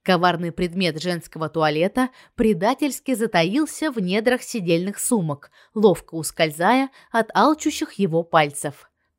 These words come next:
В конце концов, до меня дошло, что, чтобы привести себя в порядок, придётся вывалить содержимое сидельных сумок и методично перебрать,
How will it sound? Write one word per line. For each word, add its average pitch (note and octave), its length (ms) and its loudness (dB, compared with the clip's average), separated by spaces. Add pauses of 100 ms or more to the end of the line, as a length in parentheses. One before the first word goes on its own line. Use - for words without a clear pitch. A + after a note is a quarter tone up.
(200)
В - 80 -20
конце G3+ 340 2
концов, D#3 500 -2 (220)
до F#3+ 140 2
меня G3+ 240 2
дошло, E3 500 0 (260)
что, - 340 2
чтобы C#4+ 420 0
привести B3+ 480 -2
себя E3+ 340 0
в - 140 -12
порядок, B3+ 540 2 (220)
придётся G#3+ 640 0
вывалить F#3+ 540 0
содержимое F3 680 -4
сидельных D#3+ 600 -4
сумок D4 480 0 (260)
и C4 120 4
методично G#3 680 2
перебрать, A3+ 760 0